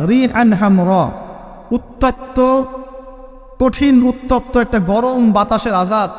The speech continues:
পৃথিবীবাসীর দিকে আসতে থাকবে। এই যে পাপগুলো আপনাকে বললাম একটু আগে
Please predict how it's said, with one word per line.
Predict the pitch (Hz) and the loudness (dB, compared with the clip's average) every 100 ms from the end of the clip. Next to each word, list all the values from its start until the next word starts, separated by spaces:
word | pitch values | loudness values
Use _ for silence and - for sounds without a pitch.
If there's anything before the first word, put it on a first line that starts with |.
| - - | -14 -8
পৃথিবীবাসীর | 220 240 254 233 214 220 | -4 0 2 2 2 2
দিকে | 202 202 | 0 2
আসতে | 175 190 | 0 0
থাকবে। | 165 143 117 - - - - - - - - - - | -4 -4 -6 -12 -16 -20 -20 -20 -20 -20 -20 -20 -8
এই | 214 | -2
যে | 240 | 0
পাপগুলো | 254 254 262 285 | 2 0 0 -2
আপনাকে | 269 269 | 0 -2
বললাম | 254 277 277 | -2 0 0
একটু | 269 254 | 0 0
আগে | 196 147 | -2 -4